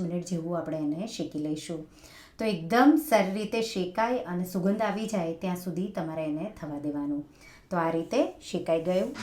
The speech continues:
આપણે એને એક મિક્સર જારમાં કાઢી લઈશું અને હલકું ઠંડુ થાય એટલે આપણે એને વાટી લઈશું. એકદમ સારી રીતે મેં વાટી લીધું,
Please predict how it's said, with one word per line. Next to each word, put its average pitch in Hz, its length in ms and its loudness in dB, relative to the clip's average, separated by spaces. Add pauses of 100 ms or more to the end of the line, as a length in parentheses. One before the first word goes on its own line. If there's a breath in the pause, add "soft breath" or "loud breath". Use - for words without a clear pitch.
(120)
આપણે 180 300 -2
એને 226 280 -2 (320)
એક - 180 -12 (320)
મિક્સર 247 380 2
જારમાં 190 460 0
કાઢી 190 320 0
લઈશું 294 340 0 (340 loud breath)
અને 180 140 4 (100)
હલકું 202 380 2
ઠંડુ 254 400 6
થાય 190 340 6 (240)
એટલે 175 220 2
આપણે 170 260 -2
એને 180 400 -2
વાટી 160 320 -2
લઈશું. 156 420 -6 (640 loud breath)
એકદમ 208 340 4 (120)
સારી 180 260 2
રીતે 180 240 2
મેં 175 160 2
વાટી 165 300 -2
લીધું, 233 260 0